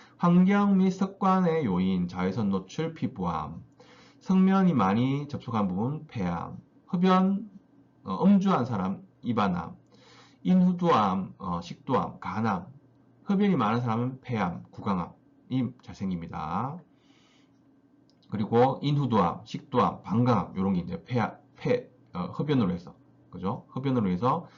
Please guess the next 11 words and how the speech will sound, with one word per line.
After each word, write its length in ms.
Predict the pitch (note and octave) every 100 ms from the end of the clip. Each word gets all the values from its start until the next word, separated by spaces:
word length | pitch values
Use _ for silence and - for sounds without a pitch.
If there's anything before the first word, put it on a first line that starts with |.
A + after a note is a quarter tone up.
| - _ _ -
구-, 200 | G2 - -
폐암, 400 | C#3 B2+ C3 B2
구강암, 600 | G#2+ A#2 A#2+ A#2+ B2 - - - _ _
인후두암, 840 | C#3 C3 B2 B2+ A#2+ A#2 B2 B2+ -
어, 280 | - F2 -
식도암, 760 | D3 C#3+ C3 B2 B2 B2+ C3
방광암 340 | G2 G2 F#2+ F2
이런 140 | F2
게 40 |
잘 80 | -
생긴다고요. 760 | - F#2+ E2+ - E2 D#2+ E2+